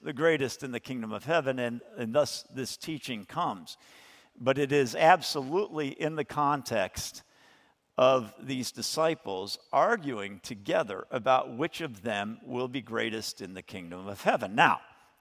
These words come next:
why are they asking which of them is going to be greatest? Well, I suspect that it has something to do with the events that preceded this,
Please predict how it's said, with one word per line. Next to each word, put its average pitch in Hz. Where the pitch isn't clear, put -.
why 147
are 247
they 175
asking 117
which 117
of 120
them 113
is 110
going 113
to 117
be 123
greatest? 160
Well, 120
I 160
suspect -
that 120
it -
has 113
something 156
to -
do 139
with 117
the 127
events 113
that -
preceded 135
this, 90